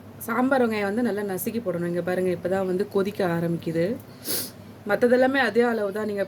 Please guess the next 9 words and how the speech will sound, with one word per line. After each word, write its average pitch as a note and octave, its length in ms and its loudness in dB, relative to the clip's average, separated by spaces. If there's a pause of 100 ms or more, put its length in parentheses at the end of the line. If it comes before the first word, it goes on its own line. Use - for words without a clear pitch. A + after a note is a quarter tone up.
புளி A#3+ 200 2
வந்து G#3+ 340 -2
கொஞ்சமா, G#3+ 400 -2 (640)
ஆம், F#3 680 2 (640)
எலுமிச்சை B3 500 4
அளவுன்னா A3 1040 0
காரக்குழம்புக்கு G3+ 840 0
அதுல G#3 440 -2
கால்வாசி G3+ 680 0